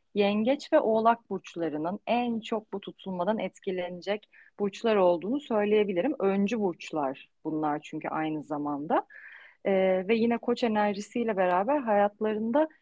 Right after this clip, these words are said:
deki değişimlere kendilerinin de öncülük etmeleri gereken, yani taşın altına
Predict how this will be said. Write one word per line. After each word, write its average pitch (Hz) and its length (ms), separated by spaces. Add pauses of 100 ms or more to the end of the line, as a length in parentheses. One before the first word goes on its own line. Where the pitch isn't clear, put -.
(380)
deki 190 400
değişimlere 214 640
kendilerinin 214 840
de 240 60
öncülük 180 540
etmeleri 156 540
gereken, 147 540
yani 165 260
taşın 208 340
altına 240 560